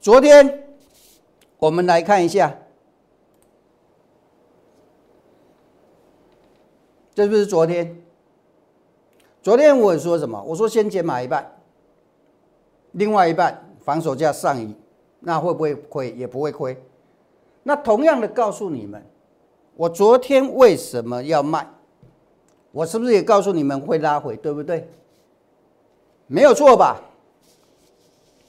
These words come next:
所以各位投资朋友，到底航运股啊，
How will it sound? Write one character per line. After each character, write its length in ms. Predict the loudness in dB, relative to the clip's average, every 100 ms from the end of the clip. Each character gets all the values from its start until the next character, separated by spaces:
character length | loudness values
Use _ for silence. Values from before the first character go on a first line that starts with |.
| _ _ _ _ _ _ _
所 220 | -2 2
以 320 | 2 2 -2
各 200 | -4 -4
位 140 | -2 0
投 120 | -2
资 140 | -6
朋 180 | -6 -6
友， 200 | -6 -10 -12 _ _ _ _ _ _ _ _ _ _ _ _ _ _ _ _
到 180 | 2 2
底 220 | 2 -8
航 320 | -12 -10 -10 -8
运 260 | -6 -6
股 240 | -8 -16 -20
啊， 160 | -20